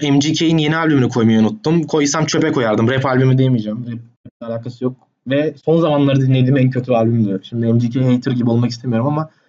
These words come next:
çok kötü bir albüm yani. Gay-, gayet ç-, çok kötü bir albüm. Onu koymadım. Koymadığım beş on tane daha albüm var. G Herbo'nun albümünü falan da koymadım fazla dinlemediğim için. Genel olarak listem bu.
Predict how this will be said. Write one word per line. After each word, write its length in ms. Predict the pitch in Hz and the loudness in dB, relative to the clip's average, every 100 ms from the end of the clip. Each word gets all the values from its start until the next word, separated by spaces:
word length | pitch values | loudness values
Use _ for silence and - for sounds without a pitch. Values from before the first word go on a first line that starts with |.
| _ | _
çok 160 | 185 185 | -4 -2
kötü 160 | 175 110 | -2 -2
bir 80 | |
albüm 300 | 98 92 95 | -4 -6 -8
yani. 200 | 92 92 117 _ _ _ _ _ | -12 -12 -18 _ _ _ _ _
Gay-, 220 | 123 113 101 | -4 -2 0
gayet 280 | 123 101 | -2 -2
ç-, 120 | - - _ | -6 -16 _
çok 200 | 123 117 | -8 -8
kötü 140 | 101 | -12
bir 60 | 95 | -4
albüm. 300 | 95 101 143 _ - _ _ _ | -2 -2 -6 _ -20 _ _ _
Onu 200 | 120 147 | -2 0
koymadım. 540 | 156 123 107 117 147 - _ - | 0 2 2 2 -2 -6 _ -6
Koymadığım 420 | 175 180 190 185 | 0 2 2 2
beş 180 | 160 180 | 0 0
on 120 | 175 | -2
tane 240 | 175 165 | 0 -2
daha 120 | 165 160 | 0 0
albüm 260 | 123 113 | 0 0
var. 120 | 113 | 0
G 260 | 120 123 131 | -2 0 0
Herbo'nun 400 | 135 131 127 127 | 0 0 0 -2
albümünü 380 | 123 127 127 131 | -2 0 0 0
falan 220 | 120 123 | 0 -2
da 60 | 107 | 0
koymadım 320 | 104 101 101 | -2 -2 -2
fazla 300 | 110 107 107 | -2 0 2
dinlemediğim 440 | 107 107 104 98 | 0 0 0 -2
için. 220 | 98 131 131 _ _ _ _ _ _ _ _ - | -4 -8 -10 _ _ _ _ _ _ _ _ -4
Genel 180 | 139 | -2
olarak 220 | 160 139 139 | 0 -2 -4
listem 360 | 139 147 143 | -4 -2 -2
bu. 120 | 117 | -2